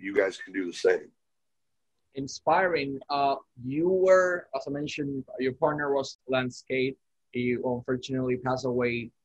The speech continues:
Speaker 2: too young, just twenty-nine years old. Uh, you traveled with him for hundreds of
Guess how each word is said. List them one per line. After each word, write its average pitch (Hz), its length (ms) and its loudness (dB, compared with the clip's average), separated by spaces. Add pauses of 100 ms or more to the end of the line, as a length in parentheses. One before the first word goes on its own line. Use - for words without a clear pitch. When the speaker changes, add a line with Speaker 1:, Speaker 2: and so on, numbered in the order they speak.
(120)
Speaker 2:
too 139 120 -4
young, 131 440 2 (480)
just - 280 -2 (120)
twenty-nine 180 480 -2
years 143 220 -2 (140)
old. 139 360 2
Uh, 127 140 -2 (160)
you 151 340 -4
traveled 175 640 0
with 135 240 2
him 139 300 -6 (260)
for 131 460 0
hundreds 151 560 -4
of 120 80 -10